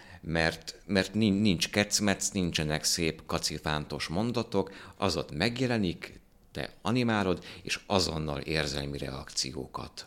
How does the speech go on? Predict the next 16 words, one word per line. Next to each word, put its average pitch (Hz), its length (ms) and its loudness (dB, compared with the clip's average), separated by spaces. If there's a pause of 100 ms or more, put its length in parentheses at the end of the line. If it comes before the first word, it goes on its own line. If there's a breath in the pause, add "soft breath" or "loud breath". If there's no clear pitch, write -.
ö, - 40 -8
ö, 62 760 -8
vált 67 320 -6
ki, 78 180 -4
amik 78 180 -2
sokkal 85 340 2
erősebbek 73 600 0
tudnak 73 340 -6
lenni, 78 260 -2
mint 76 220 -2
hogyha 71 460 -4 (380 loud breath)
az 67 360 -2 (120)
ideák 71 640 -2 (300)
ködös 67 560 -4
rengetegében 67 1000 -8
bókrászunk. - 680 -4